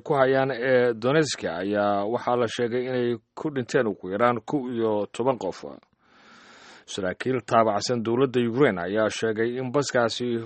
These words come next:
uu marayay meel ku dhow bar ciidan markii uu ku soo dhacay gantaalku. Madaxweynaha Ukraine Poroshenko ayaa isla markiiba waxa uu falkaasi ku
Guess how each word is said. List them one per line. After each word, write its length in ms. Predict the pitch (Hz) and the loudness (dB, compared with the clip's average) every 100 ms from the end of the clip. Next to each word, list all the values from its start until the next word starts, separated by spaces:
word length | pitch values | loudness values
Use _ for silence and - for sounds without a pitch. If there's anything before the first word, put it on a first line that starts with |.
| 101 92 | -8 -6
uu 440 | 117 113 113 113 | -4 -2 -2 -2
marayay 400 | 135 147 107 117 | 0 0 2 2
meel 240 | 117 127 143 | 2 2 2
ku 360 | - - - 160 | -2 -8 -6 -2
dhow 600 | 107 117 131 131 87 - | 2 4 4 2 -4 -6
bar 240 | 117 175 147 - | 6 6 6 -2
ciidan 320 | 104 95 95 | -4 -4 -4
markii 320 | 98 127 - 135 | -4 -4 -2 -4
uu 120 | 120 | -2
ku 80 | - | -2
soo 160 | 143 107 | -2 0
dhacay 260 | 101 117 | 0 0
gantaalku. 600 | 113 117 147 113 - - - _ - - - - | 0 2 4 4 2 -12 -16 _ -20 -20 -20 -10
Madaxweynaha 480 | 87 85 113 120 113 107 | -4 -2 2 4 4 2
Ukraine 380 | 107 123 120 107 | 2 2 2 2
Poroshenko 640 | 113 110 107 147 139 95 | 2 2 2 0 0 -4
ayaa 460 | 78 90 95 95 92 | -4 -4 -2 -2 -2
isla 200 | 92 95 98 | -6 -6 -4
markiiba 400 | 127 - 117 117 | -2 -2 0 2
waxa 480 | 127 117 120 120 | 0 2 2 2
uu 140 | 110 113 | 0 -4
falkaasi 540 | - 131 127 113 - 107 | -4 0 2 2 -4 -10
ku 160 | 208 | -10